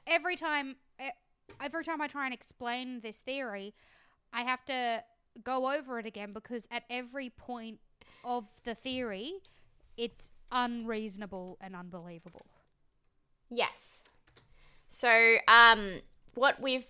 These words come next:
Speaker 2: found out is that there are a bunch of, um, a frickin' bunch <laughs> of Bachelor and Married at First Sight contestants that do believe it.
Speaker 1: Yes.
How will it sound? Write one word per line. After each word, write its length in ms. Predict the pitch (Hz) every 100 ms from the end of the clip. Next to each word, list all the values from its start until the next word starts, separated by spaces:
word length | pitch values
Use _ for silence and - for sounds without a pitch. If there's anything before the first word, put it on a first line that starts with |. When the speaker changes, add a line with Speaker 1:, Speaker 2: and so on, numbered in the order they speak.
| - -
Speaker 2:
found 420 | 277 262 247 196
out 500 | 226 143 196 - - -
is 260 | 202 190 -
that 240 | 165 - -
there 320 | 196 180 180 -
are 400 | 156 147 143 -
a 320 | - 160 160 - _ _
bunch 560 | 160 185 214 - - - _ -
of, 580 | 226 226 220 214 220 - -
um, 560 | 180 175 175 170 175 196 _ - - _ - _ _ _ _ _ _ -
a 120 | 208
frickin' 460 | - 320 - 302 220
bunch 560 | 240 226 - - - - - - - _ -
<laughs> 260 | 370 -
of 240 | - 277 - - -
Bachelor 480 | 269 247 - 262 233
and 400 | 214 180 196 196
Married 240 | 190 214
at 80 | 190
First 220 | 196 190
Sight 240 | - 180 -
contestants 540 | 208 160 - - 190
that 160 | 170 -
do 140 | 170
believe 280 | - - -
it. 140 | - - - - - -
Speaker 1:
Yes. 300 | - 233